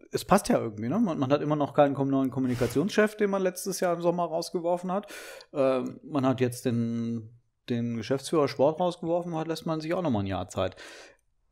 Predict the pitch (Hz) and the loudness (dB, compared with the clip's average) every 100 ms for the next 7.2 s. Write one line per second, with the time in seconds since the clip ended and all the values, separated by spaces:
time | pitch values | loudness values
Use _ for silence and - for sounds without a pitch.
0 | _ - 139 139 127 120 - _ - - | _ -6 -2 0 0 -2 -8 _ -16 -10
1 | - 139 151 165 151 147 143 131 135 131 | 0 6 8 10 10 8 6 6 4 4
2 | 127 123 131 135 131 123 160 180 - 208 | 2 4 4 2 -2 -2 -2 0 4 4
3 | 208 - 147 127 120 - - 151 151 - | 4 0 0 0 -2 -12 -16 -14 -12 -14
4 | 156 139 139 135 123 127 127 120 113 123 | -14 -12 -6 -2 -2 -2 -2 0 0 2
5 | 247 - - - - - - 123 120 123 | 2 0 -10 -20 -20 -18 -6 -4 -4 -6
6 | 113 135 127 156 151 170 180 226 233 120 | -2 0 2 0 2 2 2 2 2 0
7 | 123 135 | 0 0